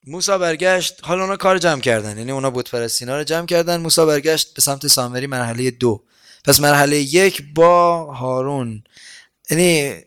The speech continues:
اصلاح جامعه از فامیل شروع می‌شه، از نزدیکترین افراد شروع می‌شه، از خودم. چرا نیروی انتظامی با بدحجابی مبارزه نمی‌کنه؟ میگه: «من اگه بخوام با بدحجابی مبارزه کنم، دختر خودم چی؟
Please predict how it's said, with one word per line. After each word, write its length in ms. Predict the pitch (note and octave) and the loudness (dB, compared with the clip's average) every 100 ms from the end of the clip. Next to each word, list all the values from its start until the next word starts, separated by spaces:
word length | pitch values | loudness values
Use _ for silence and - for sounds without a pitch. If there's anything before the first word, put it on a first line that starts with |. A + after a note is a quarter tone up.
| - | -2
اصلاح 380 | D3 - F3 D3+ | 2 4 4 4
جامعه 300 | D3+ D3 E3 | 0 -2 -2
از 140 | D#3+ | -2
فامیل 340 | D3 C#3 C#3 | -2 -2 -2
شروع 300 | A#2 A#2+ A2 | -2 -4 -6
می‌شه، 420 | G#2+ G#2+ A2 G#2 - _ _ | -6 -4 -4 -6 -12 _ _
از 240 | - D3+ D3 | 2 2 2
نزدیکترین 640 | E3 C#3+ D3+ - D#3+ E3+ | -4 -6 -8 -2 -2 0
افراد 340 | C#3+ - C3+ | -4 -4 -4
شروع 300 | - A#2 G#2+ | -4 -8 -10
می‌شه، 400 | G#2 G#2 G#2+ G#2+ _ _ - _ _ D3+ | -10 -12 -12 -16 _ _ -20 _ _ 2
از 200 | F3 - | 2 2
خودم. 460 | F3 C#3 A2+ G#2 _ _ | 0 0 -2 -6 _ _
چرا 220 | - G#3 A3+ | 0 0 2
نیروی 160 | G#3 | -2
انتظامی 360 | F#3 E3+ F3+ F3 | -4 -4 -4 0
با 120 | E3 | 0
بدحجابی 480 | D#3 D3+ D3 D3+ D3 | 0 -2 0 0 0
مبارزه 340 | C#3+ C#3 C3 | -2 -4 -4
نمی‌کنه؟ 400 | C3 A#2+ B2 A#2 | -8 -8 -8 -8
میگه: 160 | B2 F3+ | -6 -4
«من 80 | F#3 | -4
اگه 140 | F#3 | -4
بخوام 200 | F3+ F3 | -4 -2
با 100 | D#3+ | -2
بدحجابی 560 | D3+ D3 D3 D3 D3+ D3 | 0 -2 0 -2 -2 -6
مبارزه 380 | D3 C#3+ C#3+ | -6 -4 -4
کنم، 140 | C#3+ D#3+ | -8 -6
دختر 300 | D3 D#3+ D#3+ | -2 0 2
خودم 280 | D#3 C3 A2 | 0 -2 -4
چی؟ 220 | G#2+ | -8